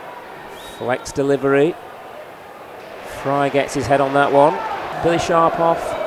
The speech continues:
Ryan Brewster on. Del Fry has gone off, and Mark Bowler has come on, so a change each at the start of this second half.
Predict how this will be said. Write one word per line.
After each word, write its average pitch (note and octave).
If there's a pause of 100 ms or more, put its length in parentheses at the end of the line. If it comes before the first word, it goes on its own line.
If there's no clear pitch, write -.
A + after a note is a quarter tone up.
(460)
Ryan C#3+
Brewster -
on. C#3
Del A2+
Fry A#2+
has G#2+
gone A2
off, - (680)
and F#2+
Mark G#2+ (100)
Bowler G#2 (320)
has F#2+
come A2+
on, G#2
so G2+
a G2
change A#2+
each - (680)
at -
the -
start A2+
of G#2+
this G2+
second G#2+
half. A2+